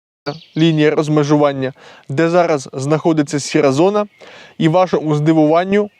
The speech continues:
там також будуть цивільні. І от якраз таки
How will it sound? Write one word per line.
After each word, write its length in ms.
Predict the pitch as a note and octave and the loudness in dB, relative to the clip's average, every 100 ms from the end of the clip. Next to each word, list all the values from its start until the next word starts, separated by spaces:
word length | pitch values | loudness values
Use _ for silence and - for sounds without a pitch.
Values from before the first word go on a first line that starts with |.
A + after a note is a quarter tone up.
| _ _ - | _ _ 0
там 280 | D#3 F#3 E3+ | 0 0 -2
також 420 | D3+ E3 D#3+ D#3+ | 0 0 0 -2
будуть 400 | C3 C#3 D3 C#3 | -2 -2 0 0
цивільні. 400 | - D3 D3+ A#2 - - - - - | -2 2 2 0 -6 -20 -20 -10 0
І 60 | |
от 180 | A3+ B3+ | 2 2
якраз 360 | G#3 G#3 A3+ G#3+ | 0 2 0 0
таки 340 | G3+ - F#3+ | -4 0 -2